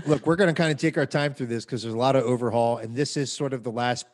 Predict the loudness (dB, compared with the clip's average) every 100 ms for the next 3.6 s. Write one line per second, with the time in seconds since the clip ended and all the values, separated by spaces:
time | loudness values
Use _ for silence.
0 | _ -8 -6 -6 -8 -6 -6 -6 -6 -6
1 | -6 -6 -6 -4 -4 -4 -6 -8 -8 -6
2 | -6 -6 -8 -8 -8 -8 -10 -8 -10 -8
3 | -10 -8 -8 -6 -6